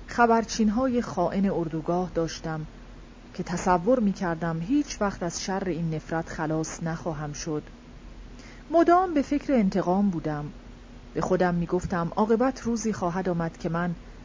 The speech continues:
از همه اینها انتقام خواهم گرفت. اما موقعی که از اردوگاه آزاد شدم، همه آن چیزی که می‌خواستم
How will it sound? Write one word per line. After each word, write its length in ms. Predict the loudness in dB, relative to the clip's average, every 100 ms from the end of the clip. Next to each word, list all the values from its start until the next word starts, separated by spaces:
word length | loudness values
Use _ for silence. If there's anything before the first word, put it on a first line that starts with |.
| 2
از 200 | 2 2
همه 260 | 0 2
اینها 480 | 0 2 2 4 2
انتقام 560 | 2 -2 -2 0 2 0
خواهم 400 | -2 -4 -4 -4
گرفت. 440 | -2 -2 -2 -8 -18 -20 -20 -18 -18 -18 -10 -2
اما 300 | 2 4 2
موقعی 400 | 2 2 2 0
که 140 | -2
از 180 | -2 0
اردوگاه 600 | 0 0 0 2 2 2
آزاد 420 | 0 0 0 0
شدم، 440 | -2 -4 0 0 -2 -8 -18 -18 -18 -16 -2
همه 300 | 0 2 2
آن 200 | 2 0
چیزی 340 | 0 -4 -4
که 140 | -2 0
می‌خواستم 840 | 0 0 -2 -2 -4 -4 -2 -4